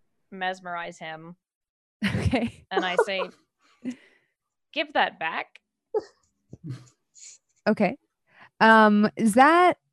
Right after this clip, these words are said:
Speaker 2: so are you trying to, let me see. What do you
Speaker 1: Mesmerize just, I think, just tells them to do something.
Speaker 2: Yeah, yeah,
Speaker 1: Yeah.
Speaker 2: yeah. So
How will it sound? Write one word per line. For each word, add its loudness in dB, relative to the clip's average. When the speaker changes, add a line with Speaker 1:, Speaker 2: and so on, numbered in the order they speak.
Speaker 2:
so 2
are 8
you 4
trying 0
to, 0
let -6
me -2
see. -6
What -10
do -
you -4
Speaker 1:
Mesmerize -2
just, -18
I -8
think, -10
just -16
tells -10
them -18
to -20
do -18
something. -20
Speaker 2:
Yeah, 4
yeah, 0
Speaker 1:
Yeah. -8
Speaker 2:
yeah. -16
So 2